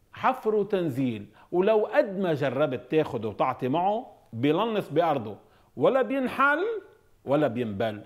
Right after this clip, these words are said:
خيي، شو بتخسر إذا تشاورت مع الأكبر والأصغر منك؟ ما أنت لما عم بتشاور الآخرين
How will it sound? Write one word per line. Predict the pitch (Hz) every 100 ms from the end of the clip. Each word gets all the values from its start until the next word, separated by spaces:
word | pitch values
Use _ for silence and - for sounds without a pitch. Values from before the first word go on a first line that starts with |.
| -
خيي، | - 180 165 185 202 214 - - -
شو | - 320
بتخسر | 320 277 - 165
إذا | 151 123
تشاورت | 127 - 113 143 -
مع | 110
الأكبر | 104 - 233 226 156 196 214 214 - -
والأصغر | 131 156 151 123 127
منك؟ | 131 127 117 101 - - 202
ما | 262 254 254
أنت | 247 220
لما | 156 143 143 127
عم | 110 92 101
بتشاور | 95 98 - 131 107 90
الآخرين | 85 - 82 - 95 90 87 80 85